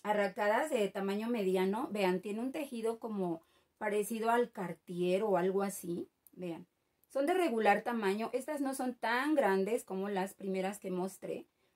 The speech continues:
pero me encantó el diseño, el modelo, el, lo grabadito. Y también, igual que las anteriores, es en tono color oro.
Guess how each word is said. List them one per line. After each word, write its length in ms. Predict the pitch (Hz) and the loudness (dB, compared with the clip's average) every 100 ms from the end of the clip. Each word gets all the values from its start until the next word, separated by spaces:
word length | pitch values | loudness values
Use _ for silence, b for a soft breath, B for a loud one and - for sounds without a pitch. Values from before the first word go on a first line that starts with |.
| _ | _
pero 160 | 196 196 | -4 0
me 100 | 196 | 2
encantó 680 | 185 185 180 196 208 220 - | 0 0 -4 -4 -2 0 0
el 160 | 208 | -2
diseño, 760 | 190 190 - 196 208 214 220 226 | -4 -4 -2 0 0 -2 -2 0
el 120 | 202 | 0
modelo, 720 | 180 170 185 196 202 202 220 | 0 2 2 2 2 0 -2
el, 220 | 247 190 | -2 -2
lo 120 | 175 170 | 0 2
grabadito. 640 | 180 175 180 208 214 240 | 4 4 2 0 -2 -4
Y 120 | 285 | -6
también, 500 | 285 349 320 254 247 | -4 -2 0 2 0
igual 260 | 254 214 220 | 2 0 0
que 100 | 240 | -2
las 260 | 208 185 - | -2 -2 -6
anteriores, 720 | 208 202 240 220 202 202 208 | -10 -4 -4 -2 -2 -4 -4
es 220 | 196 208 - | -6 -6 -8
en 200 | 220 214 | -10 -6
tono 440 | 190 185 196 214 | -4 -2 -2 -6
color 440 | - 170 185 202 - _ _ | -8 -2 0 0 -4 _ _
oro. 280 | 185 175 | 0 0